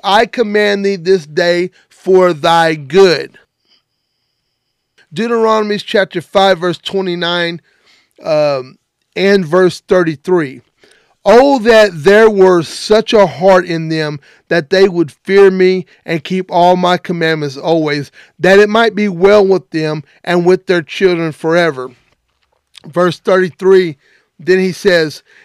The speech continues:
"Ye shall walk in all the ways which the Lord your God hath commanded you, and that ye sh-, may live, and that it may be well with you,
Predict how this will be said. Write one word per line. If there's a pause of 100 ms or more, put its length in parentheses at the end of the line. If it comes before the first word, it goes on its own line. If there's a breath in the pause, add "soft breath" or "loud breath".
"Ye
shall
walk
in
all
the
ways
which
the
Lord
your
God
hath
commanded
you, (380 loud breath)
and
that
ye
sh-,
may
live, (280 soft breath)
and
that
it
may
be
well
with
you,